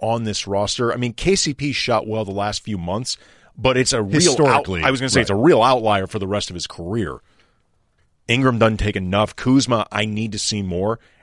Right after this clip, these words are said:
Speaker 1: And then the other guys, I need to see less. <laughs> 'Cause I need him do it.
Speaker 2: Right.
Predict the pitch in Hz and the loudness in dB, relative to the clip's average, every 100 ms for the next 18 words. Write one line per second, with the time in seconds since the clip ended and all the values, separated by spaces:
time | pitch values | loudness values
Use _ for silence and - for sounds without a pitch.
0 | - 110 113 107 131 123 107 107 98 - | -2 0 4 6 6 4 4 4 2 -2
1 | 107 107 98 - 95 90 76 - - - | -6 -4 -2 -4 -4 -6 -6 -6 -8 -14
2 | 147 127 - 143 127 - - - - _ | -4 -4 -2 -4 -4 -8 -14 -16 -18 _
3 | _ - 123 117 92 85 104 78 110 90 | _ 0 0 2 -2 -2 -2 -2 -4 -4
4 | 80 | -6